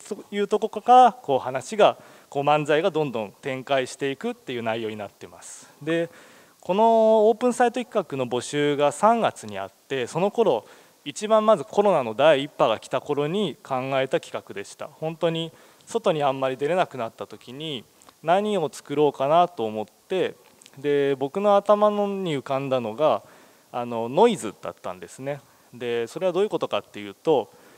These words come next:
えー、コロナで外に出れなくなって、自分の部屋とか、限られた空間に閉じ込められてしまっている。で、「二メートル以上近づくな」とか言われたり、「席を空けろ」とか言われたり、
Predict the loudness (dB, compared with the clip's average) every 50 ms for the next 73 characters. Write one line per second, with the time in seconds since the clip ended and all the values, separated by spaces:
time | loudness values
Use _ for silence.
0 | _ _ _ _ -12 -10 -6 -4 -4 -4 -4 -4 -6 -2 2 2 4 4 2 0
1 | 0 -2 -2 0 0 0 0 0 -2 0 0 2 2 2 0 0 -4 -6 -6 -8
2 | -10 _ -8 -6 -4 -4 -4 -6 -10 _ -12 -10 -6 -4 -2 -2 0 -2 -2 -2
3 | 0 0 0 0 0 -4 -8 -8 -6 -4 -2 -2 -4 -6 -10 _ _ _ _ -12
4 | -10 -8 -2 2 2 2 4 2 -2 -4 -4 -8 -10 -6 -4 -4 -4 -2 -4 -6
5 | -8 -8 -10 -10 -12 -10 -8 -4 0 2 4 4 4 4 2 -2 -8 -12 -12 -12
6 | -12 -14 _ -14 -14 -12 -12 -14 -16 -18 -20 _ _ _ _ _ _ _ _ -8
7 | -4 -2 -2 0 0 -2 -2 -2 -2 0 0 0 0 0 -2 -2 -2 -4 -4 -6
8 | -8 -8 -10 -6 -2 -2 -2 -2 -4 -4 -4 -4 -4 -4 -6 -8 -8 -6 -8 -8
9 | -8 -8 -10 -10 -10 -8 -8 -10 -10 -12 -16 _ _ _ _ _ -10 -8 -8 -6
10 | -2 -2 0 0 -2 -2 -4 -6 -6 -6 -6 -6 -8 -8 -8 -8 -8 -10 -12 -10
11 | -10 -10 -10 -10 -12 -14 -16